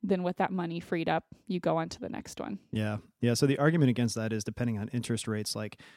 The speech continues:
Speaker 1: Mm-hmm.
Speaker 2: mathematically, it might not work out that you actually save.
Speaker 1: Right.
Speaker 2: You might save less money by, you know, knocking out the loan with the highest interest rate first.
Speaker 1: Mm-hmm.
Speaker 2: But, um, I'm a cash flow guy, and we're a cash flow couple. So we care
Speaker 1: Mm.
Speaker 2: about opening up money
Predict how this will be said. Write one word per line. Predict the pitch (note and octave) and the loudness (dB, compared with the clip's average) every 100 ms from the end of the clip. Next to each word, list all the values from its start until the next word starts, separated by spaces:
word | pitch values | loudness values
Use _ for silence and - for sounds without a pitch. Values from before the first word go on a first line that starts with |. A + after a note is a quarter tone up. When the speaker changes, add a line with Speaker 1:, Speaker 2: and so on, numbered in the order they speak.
| - | -6
Speaker 1:
Mm-hmm. | F#3+ B2+ | 0 2
Speaker 2:
mathematically, | A#2 B2+ C3 C3 B2 | 2 4 2 2 0
it | A#2+ | 0
might | A#2 A#2+ | 0 -2
not | A2+ A2+ | -4 -4
work | A2+ A#2+ | -4 -2
out | A#2 A2+ | -2 -2
that | A#2 | -2
you | A2+ | -2
actually | A2 A#2 | -2 -4
save. | A2+ B2+ A#2 A#2 G#2+ - | -2 -2 -2 -4 -6 -4
Speaker 1:
Right. | F3 E3+ - - | -2 -4 -8 -8
Speaker 2:
You | A#2 | -6
might | A#2 | -4
save | - B2 A#2 G#2+ | -2 -2 -2 -4
less | A#2 - | -6 -4
money | A2+ A#2+ A2 | -2 -2 -4
by, | G#2 A2 G#2+ G#2 - - _ _ - | -4 -4 -4 -6 -10 -20 _ _ -2
you | A#2 | -2
know, | G2+ | 0
knocking | G#2 A#2 A#2 A#2 | -2 -2 -4 -4
out | A2 A2 - | -2 -4 -6
the | |
loan | G#2+ A2+ A2 | -4 -2 -2
with | G#2+ | -4
the | G#2 | -6
highest | - C#3 A#2 | 0 0 2
interest | C3 B2+ - | -2 -4 -4
rate | G#2+ G2+ | -6 2
first. | D#3+ A#2+ A#2 | 4 4 2
Speaker 1:
Mm-hmm. | G3 F3+ F#3 E3+ - _ - | -2 -2 -4 -6 -12 _ 2
Speaker 2:
But, | C3 A2+ - - - _ _ | 2 2 -6 -14 -20 _ _
um, | A#2+ A#2+ A2+ A2 A2 _ _ - _ _ | -2 0 -2 -4 -6 _ _ -20 _ _
I'm | A2+ | -4
a | A2+ | -2
cash | A#2 G#2+ - | -4 -6 -6
flow | G#2 | -8
guy, | G2 F#2 G2 | -8 -8 -6
and | A#2+ | -4
we're | A#2 | -4
a | |
cash | - A2 - | -4 -10 -8
flow | A2 G#2 | -10 -6
couple. | A2+ F#2+ F#2+ | -8 -6 -6
So | - A2+ | -2 0
we | B2 | 0
care | B2 C3 | 0 0
Speaker 1:
Mm. | A2 | 2
Speaker 2:
about | A2+ A2+ - | 0 -2 -2
opening | B2+ B2+ B2 | 0 0 0
up | - | -2
money | B2 A#2 A2+ A2 | -2 0 0 -2